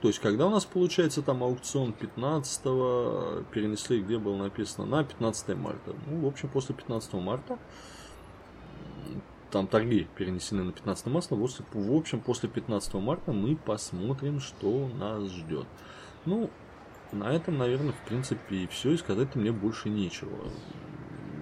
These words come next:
Завтра работаем. Вот эта у нас неделя, она какая-то короткая получается. Такая короткая-короткая.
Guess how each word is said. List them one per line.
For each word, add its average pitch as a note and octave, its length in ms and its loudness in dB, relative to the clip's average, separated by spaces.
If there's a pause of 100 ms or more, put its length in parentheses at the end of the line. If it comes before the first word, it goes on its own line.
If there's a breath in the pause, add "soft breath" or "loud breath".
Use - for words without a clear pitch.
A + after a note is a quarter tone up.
(120)
Завтра G2 360 2
работаем. A#2+ 420 2
Вот C#3 220 4
эта E3 120 6
у E3+ 40 8
нас D#3 200 8
неделя, F3 300 6
она A2 120 4
какая-то - 280 -4
короткая C3 580 4
получается. F2 640 0
Такая F2+ 300 0
короткая-короткая. E3 1120 0